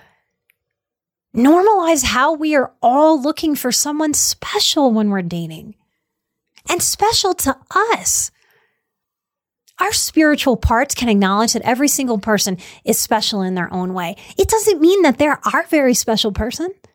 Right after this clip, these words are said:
It doesn't mean that I'm somebody else's very special person. It's not a threat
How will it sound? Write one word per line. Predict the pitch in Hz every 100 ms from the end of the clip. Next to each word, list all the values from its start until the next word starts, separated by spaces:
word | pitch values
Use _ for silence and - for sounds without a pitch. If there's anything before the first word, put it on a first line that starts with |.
| _ _ _ _ _
It | 320
doesn't | 349 359 311
mean | 320 339
that | 247 -
I'm | 226 311 359
somebody | - 285 262
else's | 208 370 - 262
very | 214 208
special | 220 - 220 214
person. | 196 196 196 285 320 - - - _
It's | 277 277 -
not | 254 277 339
a | 320
threat | - - - 277 262 175